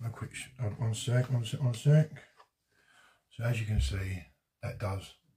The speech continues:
that covers all that, all them holes. So once out in the field, if that was a rabbit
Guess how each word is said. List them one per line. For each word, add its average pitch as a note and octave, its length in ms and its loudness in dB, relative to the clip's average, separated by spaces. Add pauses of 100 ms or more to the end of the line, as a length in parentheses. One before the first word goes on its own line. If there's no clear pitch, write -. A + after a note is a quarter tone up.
(1000)
that - 200 -8
covers - 540 -8 (3000)
all F#2+ 160 -10
that, - 300 -10 (720)
all G2 120 -8
them F2+ 160 -12
holes. - 400 -10 (1300)
So A2 120 0
once B2+ 260 4
out B2 80 4
in A2 60 0
the G#2 80 -4
field, G#2+ 300 0 (360)
if G#2+ 80 -6
that B2+ 120 4
was G#2+ 80 -2
a G#2+ 40 0
rabbit G#2 460 -2